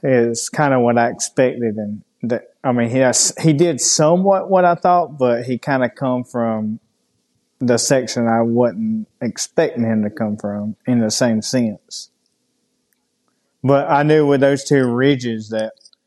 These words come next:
you know, that's, that gives them multiple areas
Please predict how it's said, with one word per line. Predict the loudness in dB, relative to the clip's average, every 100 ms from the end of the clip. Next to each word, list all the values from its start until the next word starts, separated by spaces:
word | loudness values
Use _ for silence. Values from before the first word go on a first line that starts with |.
| _ _ _ _
you | 0
know, | 2 4
that's, | 2 0
that | 0 -2 2
gives | 2 2
them | 0
multiple | 2 2 0 -4 0 2
areas | 4 4 2 2 0 -2 -4 -10